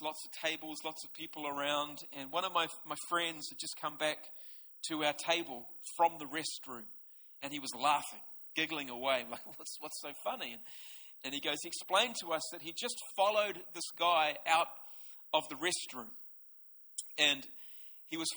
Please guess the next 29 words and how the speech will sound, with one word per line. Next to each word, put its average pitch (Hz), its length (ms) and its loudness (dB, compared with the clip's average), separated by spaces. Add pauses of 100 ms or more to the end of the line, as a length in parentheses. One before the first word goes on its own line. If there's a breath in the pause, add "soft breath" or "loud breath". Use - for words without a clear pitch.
following 202 340 6
behind 180 560 6
him, 147 300 -6
walking 175 340 -4
down 175 300 2
this, 151 100 -4 (340)
this - 240 -8
narrow 175 340 6
corridor 180 640 2
that 156 180 -4
led 170 300 -2
to 156 80 -14
the 147 160 -8
open 160 340 -6 (160)
food 151 200 -6
court 143 260 -8 (120)
area. 156 340 -4 (600 loud breath)
And 170 140 2
the 180 80 0
guy 214 320 8
who 208 220 -6
he 180 80 -6
was 160 120 -4 (160)
following, 185 460 4 (100)
just - 200 -6 (200)
walking 180 320 -8
behind, 180 360 2 (320)
didn't 208 360 -2
know 190 240 6